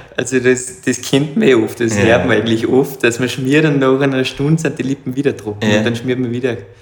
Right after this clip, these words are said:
Speaker 2: Ja.
Speaker 1: Und dann hab ich eigentlich einmal so gesucht nach einem Lippenbalsam,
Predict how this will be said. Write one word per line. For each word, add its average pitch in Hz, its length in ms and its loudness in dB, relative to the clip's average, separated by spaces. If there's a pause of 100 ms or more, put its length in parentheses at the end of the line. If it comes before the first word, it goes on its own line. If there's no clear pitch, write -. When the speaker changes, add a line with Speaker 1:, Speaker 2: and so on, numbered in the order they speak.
(140)
Speaker 2:
Ja. 98 140 -8 (340)
Speaker 1:
Und 131 480 2 (240)
dann 127 160 2
hab 123 160 2
ich 143 80 6
eigentlich 151 320 2
einmal 123 180 2
so 120 220 -4
gesucht 160 640 -2
nach 117 200 -6
einem 117 140 -6
Lippenbalsam, 143 1080 -2